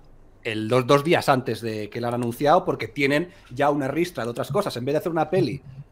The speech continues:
porque quieren hacer una peli, es como, "La hemos anunciado, chavales, ahora a ver cómo la hacemos y a quién contratamos", y claro, hay que pagar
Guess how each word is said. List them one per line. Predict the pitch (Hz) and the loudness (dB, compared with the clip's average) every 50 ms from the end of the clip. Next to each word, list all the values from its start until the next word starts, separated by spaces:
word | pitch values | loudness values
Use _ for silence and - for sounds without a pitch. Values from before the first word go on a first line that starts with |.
| - - | -20 -4
porque | - 143 127 - - - | 0 0 0 0 -2 -10
quieren | - - 165 175 151 117 104 | -4 2 2 2 2 2 -2
hacer | 95 - 139 | -4 -4 -2
una | 139 156 151 147 | 0 0 0 2
peli, | - 170 170 175 208 254 - - - - - | 0 0 0 0 -2 -4 -8 -14 -20 -14 -6
es | - 139 - | -6 -6 -4
como, | - 127 113 101 | -4 -6 -6 -4
"La | 104 120 | 0 0
hemos | 143 175 180 - | 2 2 2 -2
anunciado, | 190 175 170 170 160 - 180 175 180 | 0 0 0 0 2 2 4 4 4
chavales, | 180 - 151 156 170 175 160 156 202 226 - - - _ - - - - - - - - - - - - - - - | 2 2 2 4 4 4 4 2 0 -2 -6 -14 -20 _ -20 -20 -20 -20 -20 -20 -20 -20 -20 -20 -20 -20 -20 -4 -2
ahora | 123 123 131 135 143 | 0 0 2 2 2
a | |
ver | 156 160 156 | 2 2 2
cómo | 165 160 147 131 | 2 2 2 2
la | 110 | 2
hacemos | 110 - 165 156 156 143 160 202 - - - - - - | 0 0 0 2 2 2 0 0 -2 -6 -18 -20 -18 -14
y | 165 123 117 | -8 -8 -6
a | 107 107 107 | -6 -6 -8
quién | - - 139 139 147 156 151 | -6 -4 0 0 2 2 2
contratamos", | 151 160 151 143 147 139 - 165 165 170 190 208 208 - - | 0 -2 -2 -2 -2 -2 0 0 0 2 0 -2 -2 -8 -12
y | - 120 139 170 214 208 - _ - - - _ _ | -6 -4 -4 -4 -4 -6 -12 _ -20 -20 -20 _ _
claro, | 139 143 123 107 - | -2 -2 -2 -2 -8
hay | 98 | -8
que | - - 120 | -6 -6 -4
pagar | - 123 113 120 120 120 - | -4 -4 -4 -4 -6 -6 -8